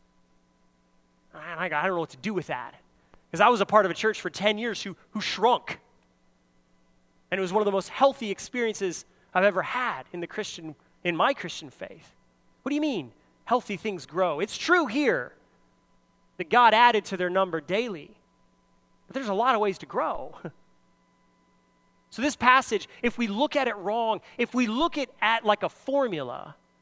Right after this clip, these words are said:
can hurt us. Because all of a sudden it's this standard that Grace Chapel has to live up to. "Well, I guess we're not devoted enough." That's the thing,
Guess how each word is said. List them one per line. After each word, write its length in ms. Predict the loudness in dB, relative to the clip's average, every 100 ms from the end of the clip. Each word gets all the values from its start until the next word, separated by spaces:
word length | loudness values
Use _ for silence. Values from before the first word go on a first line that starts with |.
| _ _ _ _
can 160 | -4 -2
hurt 300 | 2 2 2
us. 440 | -4 -12 -14 -16 _ _ _ _
Because 180 | 0 4
all 160 | 6 6
of 60 |
a 40 | 4
sudden 240 | 0 0
it's 120 | 0
this 160 | -2 -2
standard 800 | -2 -4 0 2 2 0 -6 -10 _ _ _ _ -8
that 120 | 0
Grace 280 | 2 2 2
Chapel 320 | 2 2 0
has 200 | -2 -2
to 100 | -4
live 180 | -2 0
up 160 | -2 -4
to. 140 | -18 -18 _ _ _ _ _ _
"Well, 640 | 0 6 6 6 2 2
I 80 | 0
guess 280 | 0 0 0
we're 180 | -2 2
not 260 | 2 0
devoted 500 | -4 2 4 6 2
enough." 320 | -4 -8 -10 0
That's 440 | 4 4 2 -4
the 100 | -12
thing, 400 | 0 2 2 -2